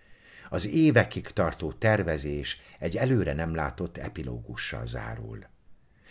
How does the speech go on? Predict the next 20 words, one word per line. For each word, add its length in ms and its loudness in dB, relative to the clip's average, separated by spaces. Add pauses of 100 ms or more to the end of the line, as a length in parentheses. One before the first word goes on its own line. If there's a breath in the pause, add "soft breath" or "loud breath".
(160 loud breath)
Néhányan 560 6
a 80 2
fejüket 560 2
rázzák, 640 -2 (520 soft breath)
hihetetlen 760 0
lélekjelenlétet 1000 -4
tanúsítva, 880 -6 (800 soft breath)
a 80 0
legtöbben 580 6
hibát 420 2
vélnek 360 -4
felfedezni 800 -2 (260 loud breath)
a 100 -4
sztúpa 520 0
kivitelezésében. 1300 -6 (1040 soft breath)
Mások 540 6
pedig 300 -2
úgy 320 -2
tekintenek 680 -2
rá, 420 0